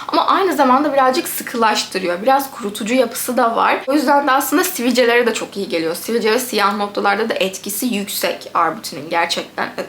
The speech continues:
Özellikle bu arbutinin. Sivilce tedavimden bu zamana kadar arkadaşlar ben her akşam kullandım bunu. Gerçekten her akşam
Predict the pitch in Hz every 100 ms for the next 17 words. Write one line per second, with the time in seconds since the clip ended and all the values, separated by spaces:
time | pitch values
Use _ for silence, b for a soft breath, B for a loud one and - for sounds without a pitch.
0 | B B B B 220 240 - 262 240 233
1 | 214 165 196 - 233 262 294 285 277 302
2 | 302 277 247 240 254 302 330 262 294 269
3 | 190 185 208 185 180 190 233 220 294 427
4 | 320 339 302 330 254 - 359 349 - 254
5 | 226 220 196 202 185 175 247 285 277 277
6 | - 262 262 277 - - 247